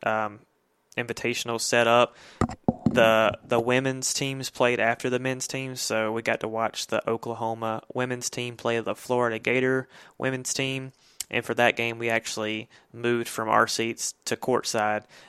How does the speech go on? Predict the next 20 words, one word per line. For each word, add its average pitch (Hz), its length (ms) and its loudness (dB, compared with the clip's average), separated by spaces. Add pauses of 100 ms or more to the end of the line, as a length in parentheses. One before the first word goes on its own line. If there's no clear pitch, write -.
and, - 220 -2
and 117 100 -6
watched 113 240 2
that 110 180 0
game 110 180 -8
courtside. 110 580 -4
And - 140 -10
you 113 140 -8
can, 117 300 -8
you 127 100 -4
can 120 120 -12
talk 120 200 0
a 117 60 -10
little 117 160 -2
bit 113 140 0
about 113 240 -2
that 113 180 0
Oklahoma 113 500 -4
shooter, 110 520 -4 (140)
Nick. 110 200 -8